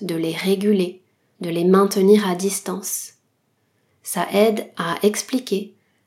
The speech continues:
à décrypter ce qu'on vit et ce qu'on ressent. Cependant, si on écoute les témoignages actuels,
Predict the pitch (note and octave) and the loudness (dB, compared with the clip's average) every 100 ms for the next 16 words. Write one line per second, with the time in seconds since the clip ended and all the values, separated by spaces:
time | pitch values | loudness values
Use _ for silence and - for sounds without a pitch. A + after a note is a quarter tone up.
0 | _ _ E3 E3 F3 G#3+ - A3 G#3+ - | _ _ -8 -4 4 4 4 -4 -6 -8
1 | - - _ - - F#3 G3+ G3+ E3+ D#3+ | -10 -10 _ -6 -4 0 4 4 2 -6
2 | - _ D#3+ D#3 - D#3+ E3+ E3+ G#3 G#3 | -12 _ -12 -6 -6 -4 -4 2 4 2
3 | E3 F#3+ - _ _ _ _ _ _ _ | 0 -8 -16 _ _ _ _ _ _ _
4 | _ _ _ - A#3 G#3+ F#3 F3 A3+ C4 | _ _ _ -2 -2 0 -2 0 -2 -2
5 | - - G3 F#3+ F#3+ C4+ - - G#3 F#3+ | -4 0 4 4 2 -4 -6 -6 0 2
6 | G3+ G3+ G3+ G3+ G3 G3 F#3 F#3 - F#3 | 4 6 6 6 4 0 -2 -4 -6 -4
7 | F#3+ A#3+ | -4 -4